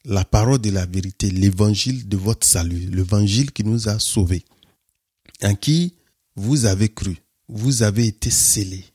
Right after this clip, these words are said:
du Saint-Esprit qui a été promis. Il faut comprendre,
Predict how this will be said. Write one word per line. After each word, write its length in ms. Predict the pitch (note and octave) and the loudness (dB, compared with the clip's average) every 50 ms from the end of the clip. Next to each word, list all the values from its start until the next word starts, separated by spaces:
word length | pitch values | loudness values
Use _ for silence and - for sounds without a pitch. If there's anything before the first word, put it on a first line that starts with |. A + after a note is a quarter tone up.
| _ - | _ -14
du 140 | F#2 F#2+ G2 | -8 -2 0
Saint-Esprit 840 | - - - - C#3 C3 B2 - - F2 E2 - - - A2+ A2+ | 2 2 2 2 2 0 -2 -4 -4 -4 -2 -4 -4 -4 -4 -4
qui 160 | A2 - G#2 | -4 -2 0
a 60 | F#2+ F#2 | 0 0
été 400 | F#2+ - _ - A2+ A2 A#2 - _ - | 0 -2 _ -2 -2 -2 -2 -6 _ -4
promis. 320 | G#2 F#2 F2+ F2+ F2+ F#2 - _ _ _ _ _ _ _ | -2 -2 -2 -2 -6 -8 -12 _ _ _ _ _ _ _
Il 40 | - | -4
faut 100 | - C#3 | -2 0
comprendre, 460 | - C#3 A#2+ A2 - B2+ B2+ B2+ B2 | 2 2 0 2 2 2 2 2 0